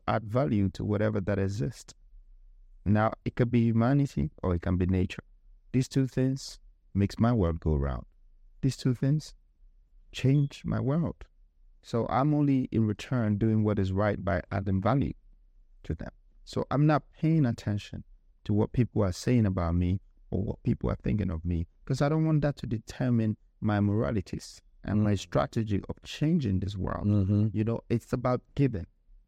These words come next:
Speaker 1: and I'm giving it.
Speaker 2: Mm-hmm.
Speaker 1: So when I'm not here, you can see that I fill that space, that space of energy, that space of synergy, that space of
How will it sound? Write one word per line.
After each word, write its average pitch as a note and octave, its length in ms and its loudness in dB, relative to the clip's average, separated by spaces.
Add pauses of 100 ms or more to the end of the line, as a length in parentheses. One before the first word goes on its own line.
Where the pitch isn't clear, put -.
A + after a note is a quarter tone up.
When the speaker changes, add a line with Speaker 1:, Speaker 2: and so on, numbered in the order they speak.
(120)
Speaker 1:
and F#2 120 4
I'm F2+ 200 2
giving G#2 300 2
it. - 260 -12 (120)
Speaker 2:
Mm-hmm. G#2+ 340 4
Speaker 1:
So A#2+ 120 0
when A2 180 2
I'm A2+ 160 4
not C#3 180 0
here, C#3 320 0 (280)
you A#2 140 -2
can G#2 180 -2
see C3 320 2
that A#2 140 -2
I G#2 120 -2
fill - 440 0
that A#2 220 -2
space, - 480 -4 (300)
that A2+ 200 0
space D3+ 560 0
of G#2 160 -2 (100)
energy, G#2+ 400 0 (220)
that - 120 -6
space - 500 0
of A2 100 -6
synergy, A2+ 500 0 (240)
that - 140 -8
space - 460 0
of A2+ 100 -6